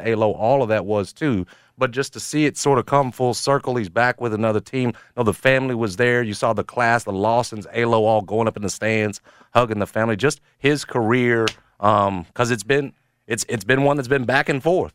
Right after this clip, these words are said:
and he, and we always know he, he's, he's wanted to be here. Um, I don't know. I, I don't know that there's a, another way the story could have ended other than him,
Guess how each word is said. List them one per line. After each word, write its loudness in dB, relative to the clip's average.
and -2
he, 0
and 2
we 4
always 2
know 2
he, -6
he's, -8
he's -8
wanted 0
to -4
be 0
here. 0
Um, 0
I 2
don't 2
know. 4
I, 2
I -4
don't 0
know 2
that -4
there's 0
a, 2
another 0
way 0
the -4
story -2
could -4
have -2
ended 0
other 2
than -4
him, -2